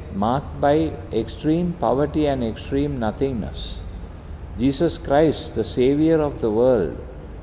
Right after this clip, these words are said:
the King of kings and the Lord of lords, the Son of God, deigned to be born in such humble circumstances,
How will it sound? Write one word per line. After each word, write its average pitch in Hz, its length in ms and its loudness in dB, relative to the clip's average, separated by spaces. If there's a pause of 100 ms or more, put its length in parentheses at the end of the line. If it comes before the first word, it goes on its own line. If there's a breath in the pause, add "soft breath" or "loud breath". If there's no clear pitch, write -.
the 104 80 -4
King 151 360 -4
of 131 240 0
kings 143 400 -4
and 110 180 0
the 101 80 -2
Lord 120 340 2
of 110 160 -2
lords, 123 680 0 (320)
the 110 100 -2
Son 131 300 -6
of 135 200 -4
God, 135 300 2 (720 loud breath)
deigned 147 520 0 (240)
to 131 80 0
be 123 160 0
born 117 360 0
in 131 160 -4
such 135 360 -4
humble 156 500 0
circumstances, - 1120 -6